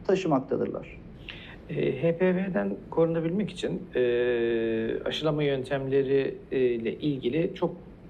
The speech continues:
Speaker 2: önemli, e, kampanyalar, çok önemli bilgilendirme ve farkındalık projeleri var.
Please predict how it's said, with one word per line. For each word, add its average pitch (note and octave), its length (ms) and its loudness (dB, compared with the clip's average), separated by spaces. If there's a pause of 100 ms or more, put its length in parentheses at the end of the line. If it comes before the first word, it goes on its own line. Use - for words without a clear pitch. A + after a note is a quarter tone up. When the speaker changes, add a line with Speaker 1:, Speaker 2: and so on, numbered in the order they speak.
Speaker 2:
önemli, D3 460 0 (580)
e, B2+ 280 2
kampanyalar, C3+ 680 -2
çok - 240 -14
önemli B2 320 -2
bilgilendirme B2 840 0
ve C3 100 -2
farkındalık B2+ 680 -2
projeleri G#2+ 600 0 (140)
var. - 140 -6